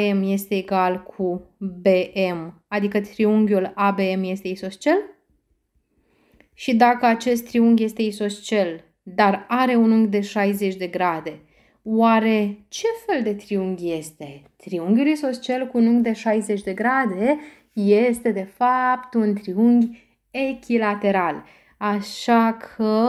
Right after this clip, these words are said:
A B M e echilateral și cum latura A B are șase centimetri, înseamnă că toate laturile sunt de șase centimetri. Așa că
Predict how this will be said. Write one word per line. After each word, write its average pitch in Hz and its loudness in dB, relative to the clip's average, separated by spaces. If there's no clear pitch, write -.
A 220 2
B 196 -4
M 208 2
e 190 -2
echilateral 196 2
și - -8
cum 214 2
latura 240 2
A 208 -2
B 190 -2
are 190 0
șase 233 0
centimetri, 214 0
înseamnă 247 0
că 240 -2
toate 269 0
laturile 262 0
sunt 202 -4
de 196 -2
șase 196 -4
centimetri. 180 -8
Așa 233 2
că 220 -2